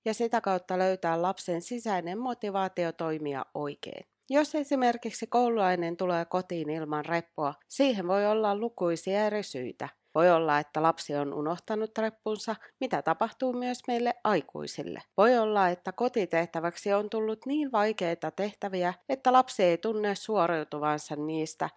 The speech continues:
ja on siksi unohtanut reppunsa kouluun.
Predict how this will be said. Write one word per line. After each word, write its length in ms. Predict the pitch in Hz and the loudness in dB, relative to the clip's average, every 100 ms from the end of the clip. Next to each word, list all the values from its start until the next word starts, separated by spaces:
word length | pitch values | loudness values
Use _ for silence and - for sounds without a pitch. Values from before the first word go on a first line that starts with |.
| _ | _
ja 160 | 185 175 | 8 10
on 140 | 180 | 8
siksi 500 | 180 180 - 175 - | 0 -6 -4 -4 -4
unohtanut 840 | - 208 214 180 - 143 147 143 - | -4 -2 0 -2 -4 -6 -6 -8 -6
reppunsa 640 | 147 147 _ 139 139 143 - | -4 -4 _ -8 -6 -8 -8
kouluun. 580 | - 139 139 - - 190 | -2 -2 -2 -6 -8 -10